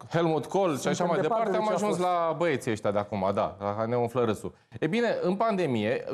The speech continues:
Speaker 1: eu, eu am văzut o chestie care a lipsit în România. În două mii,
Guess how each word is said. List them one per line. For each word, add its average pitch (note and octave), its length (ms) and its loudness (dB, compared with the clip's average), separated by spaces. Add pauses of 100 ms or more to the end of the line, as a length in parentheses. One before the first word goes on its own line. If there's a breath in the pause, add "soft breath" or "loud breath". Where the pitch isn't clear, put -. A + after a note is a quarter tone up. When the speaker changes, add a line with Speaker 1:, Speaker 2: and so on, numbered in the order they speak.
(160)
Speaker 1:
eu, C#3+ 80 0
eu E3+ 100 2
am G#3+ 60 0
văzut A3 180 -2
o G3+ 60 0
chestie F3+ 280 -2
care C#3+ 180 2
a B2 40 4
lipsit B2 340 -2
în G#2+ 120 2
România. F2 460 -4 (300 loud breath)
În C3 180 0
două F3 240 2
mii, A2 320 -4